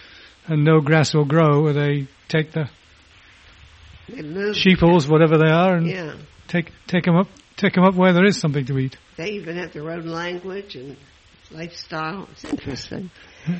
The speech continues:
Speaker 2: So you have it too there. Um, then you have the, the harvest. Um, the, um, we did the hunt.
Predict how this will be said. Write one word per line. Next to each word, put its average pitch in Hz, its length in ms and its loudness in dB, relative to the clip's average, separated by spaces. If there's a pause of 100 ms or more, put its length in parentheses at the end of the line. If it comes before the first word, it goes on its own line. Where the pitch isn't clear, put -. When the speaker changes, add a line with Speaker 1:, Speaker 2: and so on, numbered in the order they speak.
(140)
Speaker 2:
So 196 360 0
you 220 260 2
have 190 260 0
it 170 120 -6
too 175 340 -2
there. 165 460 -2 (540)
Um, 170 420 -6
then 208 400 -2
you 180 200 -4
have 170 440 -4
the, 160 200 -4
the 165 140 -8
harvest. 180 920 -2 (500)
Um, 165 300 -2 (180)
the, 170 520 0 (100)
um, 156 440 0 (500)
we 170 320 -8
did 170 200 -2
the 170 120 0
hunt. 160 420 0